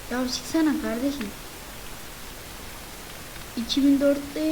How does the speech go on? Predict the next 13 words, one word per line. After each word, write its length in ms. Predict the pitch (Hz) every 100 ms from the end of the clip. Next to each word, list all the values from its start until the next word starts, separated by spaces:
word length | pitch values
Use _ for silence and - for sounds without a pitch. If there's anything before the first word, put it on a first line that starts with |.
| 311 226
e, 520 | 220 220 220 220 220 220 - - -
Xbox 540 | 294 294 - - 277 269 - - -
falan 260 | 262 254 254
filan 240 | 262 262 - - -
sunuldu. 480 | 233 214 214 269 320 - - - - - - - - - - - - - - - - - - 202 196 - - - - - - - - -
Sonradan 640 | - 269 277 269 262 254
da 220 | 277 302 - -
iki 160 | 240 -
bin 200 | 285 269
beşte 280 | 254 - 294
de 100 | 311
P 200 | 277 262
C'ye 440 | - 269 262 226